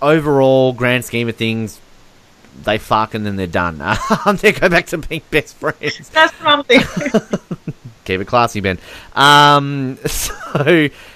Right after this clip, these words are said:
Speaker 1: gonna put Kim and Bobby kiss. Uh, so just to, for those at home, that of course is in This Band of Brothers. Uh, that is episode thirteen.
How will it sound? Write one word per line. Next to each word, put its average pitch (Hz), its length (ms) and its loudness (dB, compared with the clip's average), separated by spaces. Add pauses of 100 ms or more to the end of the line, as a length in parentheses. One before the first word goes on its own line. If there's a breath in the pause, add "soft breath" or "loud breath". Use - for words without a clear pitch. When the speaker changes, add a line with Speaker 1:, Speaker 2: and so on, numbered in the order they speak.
(180 loud breath)
Speaker 1:
gonna 151 220 0
put 147 180 0
Kim 196 200 -2
and 214 80 2
Bobby 185 240 2
kiss. - 720 -4
Uh, 117 520 2
so 117 180 -2
just 143 400 -6
to, 131 320 4
for 120 80 -4
those 117 240 2
at - 80 -6
home, 110 460 -2
that 120 220 2
of 120 100 -6
course 107 320 -2
is 95 140 -12
in 95 360 -8
This 110 240 -6
Band 104 340 -2
of 78 140 -10
Brothers. 123 680 -2 (580 soft breath)
Uh, 98 540 2
that 98 160 0
is 92 80 -10
episode 98 340 -4
thirteen. 127 840 -6